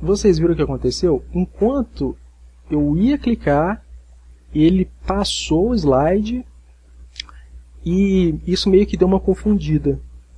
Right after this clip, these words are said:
Por exemplo, ó, ó, viu só? Cliquei, só que ele já tava na ação dele de passar pra lá. Vamos fazer o seguinte, deixa eu posicionar ele aqui pra baixo pra dar pra ver melhor. Vamos colocar aqui um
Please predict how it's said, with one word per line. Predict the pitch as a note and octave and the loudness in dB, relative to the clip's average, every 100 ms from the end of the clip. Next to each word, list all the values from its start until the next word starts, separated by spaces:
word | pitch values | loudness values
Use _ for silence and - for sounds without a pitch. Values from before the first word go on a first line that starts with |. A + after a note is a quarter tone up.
| - - - - - - - | -20 -20 -20 -20 -20 -20 -2
Por | D#3 | 0
exemplo, | D3+ C#3 B2+ B2 - B2+ B2 - | 2 2 -2 -6 -2 -2 -2 -4
ó, | C#3 | -4
ó, | B2 | -2
viu | C#3 C#3+ | -2 -2
só? | F#3 D3 | 0 -2
Cliquei, | - F#3+ - E3 F3 F#3+ | 0 0 0 4 4 4
só | G3+ | 2
que | G3 | 0
ele | F#3 | 2
já | F#3+ | 0
tava | - F3+ G#3 G#3+ G3+ | 0 0 2 4 2
na | F#3+ F#3+ | 0 0
ação | - F#3 F3+ | -2 -2 0
dele | D#3+ D#3 E3+ | 2 2 0
de | D#3+ | 0
passar | E3 E3 - | 0 0 -2
pra | F3+ F3 | -2 -2
lá. | B2+ B2 - - - - - | -2 -4 -10 -20 -20 -20 -16
Vamos | C#3+ F#3 A3 | 0 2 4
fazer | A3 F#3+ | 2 2
o | F#3+ | 0
seguinte, | F3 C#3+ C3 | -2 -6 -6
deixa | - | -8
eu | G#3+ | -2
posicionar | A3 - D3+ C3 | -2 -2 -2 -2
ele | C3 | -2
aqui | - | -4
pra | B2 A#2 | -6 -4
baixo | A2+ - | -4 -6
pra | - C#3+ | -4 -2
dar | C3 C3 | -2 -2
pra | B2 A#2 | -2 -4
ver | A#2 | -4
melhor. | A2+ A2+ D3+ C3+ A#2 - - - - - - - - - - - - - - - - | -4 -2 -2 -2 -6 -16 -20 -20 -20 -20 -20 -20 -20 -20 -20 -20 -20 -20 -20 -20 -12
Vamos | A#2 | -10
colocar | A#2+ B2 A#2 A#2+ | -6 -6 -4 -6
aqui | - C3 | -6 -6
um | B2 A#2 G#2+ | -4 -4 -6